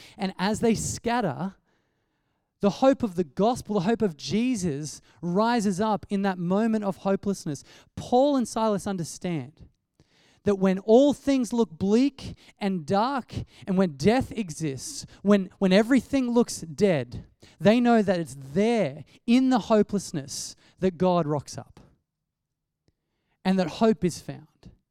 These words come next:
And so as they sit in jail, covered in bruises, locked in chains,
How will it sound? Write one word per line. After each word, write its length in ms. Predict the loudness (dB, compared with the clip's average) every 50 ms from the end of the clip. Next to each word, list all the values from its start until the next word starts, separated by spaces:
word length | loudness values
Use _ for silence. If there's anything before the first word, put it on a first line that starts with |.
| _ _ _ _ _ -18 -6 0
And 180 | 0 0 0
so 280 | 2 2 4 4 4 4 2
as 220 | 2 0 0 0 0
they 180 | 0 0 0
sit 420 | -2 -4 -8 -6 -4 -4 -4 -2 -2
in 240 | -2 -2 -2 -2
jail, 380 | -2 -2 0 2 2 2 0 0
covered 560 | -2 -2 -4 0 0 0 0 0 0 -2 0
in 160 | -2 -4 -4
bruises, 920 | -2 -2 0 2 2 2 0 -2 -6 -12 -14 -14 -16 -16 -16 -16 -18 -20 -20 _ _ _ _ _ _ _ -8
locked 460 | -2 0 2 2 2 2 -2 _ -4
in 160 | -2 -2 -2
chains, 960 | -4 -6 -6 -4 -4 -2 -2 -4 -6 -8 -12 -16 -18 -18 -18 -16 -18 -20 -20